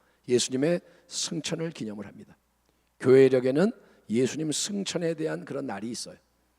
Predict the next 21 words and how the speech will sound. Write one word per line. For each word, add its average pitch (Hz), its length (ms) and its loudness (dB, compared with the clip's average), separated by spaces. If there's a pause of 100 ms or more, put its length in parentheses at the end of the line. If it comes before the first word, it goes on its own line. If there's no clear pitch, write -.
(640)
우리 139 140 -2
한국교회에서는 202 920 2 (580)
승천에 190 520 -4
대해서 160 300 -2
별로 139 240 -6
강조하지는 123 580 -6
않습니다. - 420 -16 (1080)
고난주간, 123 880 -2
부활절 123 800 -4
이런 139 220 0
건 156 120 -2
지키는데 120 640 -2 (420)
예수 143 260 0
승천에 208 460 -2
대해서는 185 500 2 (400)
별로 127 440 -2
이렇게 123 200 -8
말을 95 360 -10
안 101 160 -12
해요. - 140 -20 (760)
그렇죠? 151 300 -4